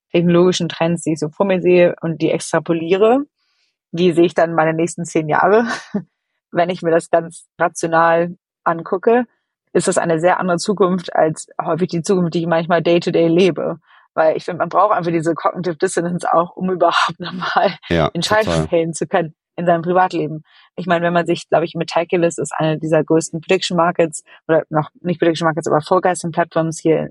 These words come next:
Speaker 1: ähm, die häufig in der Bay Area ge-, benu-, benutzt wird. Und ich habe jetzt nicht gecheckt, die letzten irgendwie, äh,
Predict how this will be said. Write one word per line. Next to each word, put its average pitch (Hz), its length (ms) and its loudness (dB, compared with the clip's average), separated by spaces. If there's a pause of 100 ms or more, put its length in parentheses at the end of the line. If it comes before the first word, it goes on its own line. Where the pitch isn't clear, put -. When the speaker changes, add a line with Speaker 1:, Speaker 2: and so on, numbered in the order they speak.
Speaker 1:
ähm, 160 180 0
die 160 120 -4
häufig 160 180 0
in 156 80 -6
der 156 100 0
Bay 196 280 2
Area 190 200 2
ge-, - 140 -4
benu-, 170 240 -4
benutzt 170 360 -2
wird. 170 180 2 (840)
Und 190 160 0
ich - 160 -2
habe 202 180 0
jetzt 196 200 -2
nicht 220 200 2
gecheckt, 220 360 0
die 214 60 0
letzten 180 360 -4
irgendwie, 170 300 0 (280)
äh, 165 240 2